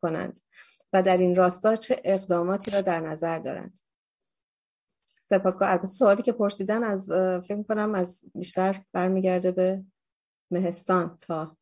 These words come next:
جناب آقای راهنما، ولی خوشحال می‌شم آقای راهنما اگر پاسخی دارن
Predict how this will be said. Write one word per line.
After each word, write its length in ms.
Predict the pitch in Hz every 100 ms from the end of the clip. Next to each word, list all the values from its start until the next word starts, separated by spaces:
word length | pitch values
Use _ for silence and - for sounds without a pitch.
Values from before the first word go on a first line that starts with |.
| _ _ _ _ -
جناب 220 | 180 165
آقای 200 | 165 165
راهنما، 640 | 165 165 170 151 156 170
ولی 420 | 185 170 180 180 _
خوشحال 360 | _ 180 175 175
می‌شم 260 | 185 180
آقای 200 | 170 165
راهنما 360 | 180 170 160 165
اگر 160 | 180
پاسخی 420 | 180 180 - 170 170
دارن 360 | 170 190 190